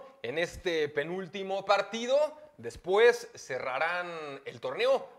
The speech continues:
fuera de casa contra los Esmeraldas de Ambriz. Y el último partido de la jornada número dieciséis,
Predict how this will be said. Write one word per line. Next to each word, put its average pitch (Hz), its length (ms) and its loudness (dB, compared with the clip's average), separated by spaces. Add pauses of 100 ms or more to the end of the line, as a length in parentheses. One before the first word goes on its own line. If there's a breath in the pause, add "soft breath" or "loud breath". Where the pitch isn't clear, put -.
fuera 156 220 0
de 165 120 -2
casa 165 380 2
contra 117 540 -6
los 117 160 -14
Esmeraldas 127 1160 -2
de 123 500 -6
Ambriz. 120 580 -8 (420 soft breath)
Y 139 100 -4
el 208 100 4
último 233 280 0
partido 214 380 2
de 175 60 2
la 143 100 0
jornada 175 560 2
número 175 400 -2
dieciséis, 214 720 2